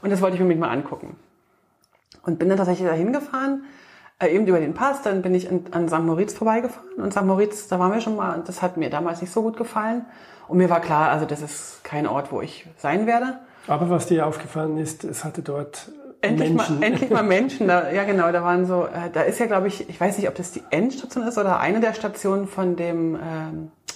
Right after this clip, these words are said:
Speaker 1: Bernina Express.
Speaker 2: Okay.
Speaker 1: Nee, warte mal, Bernina Express oder, äh,
Speaker 2: Classy Express.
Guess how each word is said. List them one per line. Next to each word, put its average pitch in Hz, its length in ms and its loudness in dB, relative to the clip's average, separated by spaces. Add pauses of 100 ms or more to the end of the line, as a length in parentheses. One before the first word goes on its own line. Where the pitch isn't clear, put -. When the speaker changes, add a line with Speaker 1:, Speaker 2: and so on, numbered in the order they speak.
(240)
Speaker 1:
Bernina 170 340 4
Express. - 500 -2 (380)
Speaker 2:
Okay. - 260 -10
Speaker 1:
Nee, 180 140 6
warte 180 160 4
mal, 165 100 2
Bernina 165 380 0
Express 240 420 -8
oder, 196 680 0
äh, 185 40 0
Speaker 2:
Classy 175 260 0
Express. - 640 -10